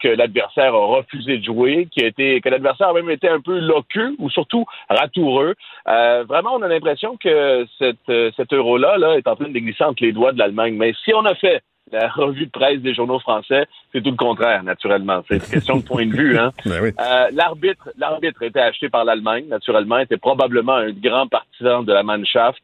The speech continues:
Speaker 1: Euh, les joueurs ont été héroïques dans leur effort, et c'est vrai, hein, les Français, euh, qui ont beaucoup de talent, je te l'ai dit hier, euh,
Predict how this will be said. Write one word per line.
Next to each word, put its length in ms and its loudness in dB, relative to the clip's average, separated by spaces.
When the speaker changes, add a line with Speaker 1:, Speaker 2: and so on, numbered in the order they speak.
Speaker 1:
Euh, 240 4
les 180 -2
joueurs 380 4
ont 120 -2
été 360 -2
héroïques 480 2
dans 160 0
leur 220 2
effort, 640 2
et 100 -12
c'est 120 -2
vrai, 180 4
hein, 340 2
les 140 -2
Français, 340 -2
euh, 500 6
qui 220 -2
ont 120 0
beaucoup 380 -2
de 60 -10
talent, 300 4
je 60 -6
te 60 0
l'ai 140 0
dit 120 -10
hier, 300 4
euh, 40 2